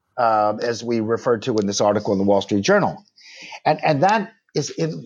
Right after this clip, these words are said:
in, from our world, is not investing. Investing is finding a business that has a direct connection to my needs.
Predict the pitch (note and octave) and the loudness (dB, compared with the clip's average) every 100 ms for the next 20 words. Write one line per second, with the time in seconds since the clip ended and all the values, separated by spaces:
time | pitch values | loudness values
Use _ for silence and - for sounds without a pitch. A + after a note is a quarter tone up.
0 | - D3 - D3+ E3 G#3+ E3+ D3+ C#3 D#3 | -8 -8 -4 2 2 4 4 2 0 0
1 | D3+ D#3 C#3 D#3+ D#3 - D#2+ - _ _ | 0 2 0 0 -2 -10 -12 -16 _ _
2 | - B2 A2 D3+ F#3+ - D#3+ B2+ A#2+ A2+ | -8 -4 2 2 0 -2 0 2 0 -2
3 | - - B2 D#3 E3+ D#3 G#2+ F#2 F#2+ F2+ | -8 0 2 2 0 0 0 -2 -4 -10
4 | - - _ - A#2 A2+ F#2+ A2+ C#3 D#3 | -12 -16 _ 2 2 4 2 4 2 2
5 | D3 A#2+ - A#2 G2+ A#2 G#2 G2+ A#2+ G#2 | 0 0 0 -2 -2 0 2 4 4 2
6 | D2+ - | 0 -10